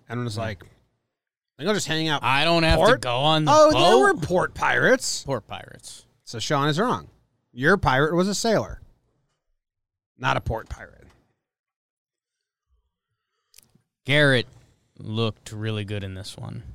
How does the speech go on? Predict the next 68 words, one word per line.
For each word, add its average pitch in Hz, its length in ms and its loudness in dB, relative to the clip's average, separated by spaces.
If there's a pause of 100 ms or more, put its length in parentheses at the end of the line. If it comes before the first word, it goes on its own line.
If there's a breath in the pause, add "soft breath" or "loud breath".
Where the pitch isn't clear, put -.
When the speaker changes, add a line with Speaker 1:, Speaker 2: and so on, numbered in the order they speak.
(120)
Speaker 1:
You 143 200 0
predicted 170 400 2
it 156 60 2
on 147 120 2
the 139 80 0
pregame 147 360 0
show. 147 140 0
You 139 140 2
said 139 180 -2
if 135 140 -2
the 127 420 0
over-under 160 540 4
for 143 120 -4
Cole 151 240 0
strikeouts 139 560 0
Speaker 2:
Yeah. 135 40 -8
Speaker 1:
was 123 120 -6
twelve, 143 360 0
I'd 131 120 -2
take 117 200 -8
the 123 140 -12
over. 156 380 2
You 135 120 0
wouldn't 151 200 2
have 110 140 -4
lost 143 300 0
the 196 80 -2
bet. 208 220 2
You 151 60 -6
be-, 135 220 -4
surely 147 260 -2
wouldn't 131 240 -2
have 101 140 -8
won 151 260 2
it 160 180 -2
'cause 117 140 -6
he 120 80 -4
Speaker 2:
Yeah, 120 60 -4
Speaker 1:
had 113 100 -8
twelve 117 260 -8
Speaker 2:
push. - 140 -10
Speaker 1:
strikeouts. 139 560 -2 (320 soft breath)
But 175 120 0
you 180 80 2
set 185 280 0
the 185 60 -4
line 160 280 0
perfectly. - 640 -10 (920 soft breath)
Speaker 2:
That's 113 220 -6
what 143 140 2
we 151 100 2
do 151 180 2
here 113 200 -4
on 104 120 -8
this 101 140 -10
show 98 260 -8
and 101 180 -8
the 101 60 -10
Talking 101 360 -8
Yanks 101 220 -10
pregame 98 460 -12
Speaker 1:
Yeah, 131 360 -2
Speaker 2:
show. 123 60 -12
Speaker 1:
the 151 120 2
Rays 190 340 4
look 202 200 0
awful, 170 540 4
but 139 160 0